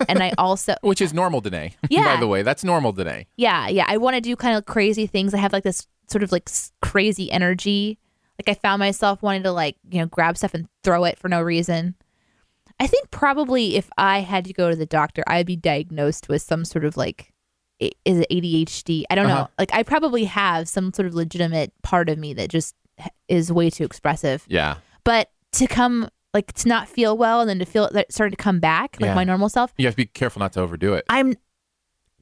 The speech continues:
Speaker 1: yeah, I have to be careful. But I'm also aware I'm not fully a hundred percent, and I'm feeling, like, this frantic, and I'm like, "Man, I am crazy. I'm a crazy
Speaker 2: <laughs>
Speaker 1: person." I'm a, how
Speaker 2: You're
Speaker 1: do you
Speaker 2: aware of
Speaker 1: work
Speaker 2: your
Speaker 1: with
Speaker 2: own
Speaker 1: me?
Speaker 2: insanity.
Speaker 1: How do you work with me?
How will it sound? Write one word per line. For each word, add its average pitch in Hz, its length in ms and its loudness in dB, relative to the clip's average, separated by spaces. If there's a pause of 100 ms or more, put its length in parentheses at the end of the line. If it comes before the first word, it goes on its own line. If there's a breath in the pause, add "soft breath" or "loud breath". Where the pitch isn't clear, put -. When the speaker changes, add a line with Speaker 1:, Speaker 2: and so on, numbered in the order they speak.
Speaker 1:
yeah, 208 180 4
I 208 40 2
have 214 120 -2
to - 60 -20
be 254 80 -4
careful. 202 520 0 (320)
But 226 120 4
I'm 226 100 2 (100)
also 277 380 2
aware 208 380 2 (100)
I'm 214 200 2
not 220 240 0 (220)
fully 226 360 2
a 208 40 0
hundred 202 320 0
percent, 190 520 0
and 202 100 4
I'm 196 160 4
feeling, 202 480 0
like, 190 180 -2
this - 200 -4
frantic, 190 680 -2
and 185 100 -2
I'm 180 80 0
like, 175 140 -2
"Man, 226 240 0
I 247 160 -4 (100)
am 185 80 0
crazy. - 520 -8
I'm - 160 0
a 214 40 0
crazy 220 420 4
Speaker 2:
<laughs> - 0 -
Speaker 1:
person." - 460 -4 (600)
I'm 349 240 2
a, 226 100 2 (140)
how 240 260 0
Speaker 2:
You're 208 100 4
Speaker 1:
do 185 80 4
you 175 40 6
Speaker 2:
aware 151 160 6
of 151 60 6
Speaker 1:
work - 100 0
Speaker 2:
your 151 80 0
Speaker 1:
with 143 60 2
Speaker 2:
own 143 80 0
Speaker 1:
me? 139 80 0
Speaker 2:
insanity. 135 440 -2
Speaker 1:
How 370 300 2
do 349 220 0
you 277 260 0
work 254 260 0
with 185 180 -2
me? 156 260 -10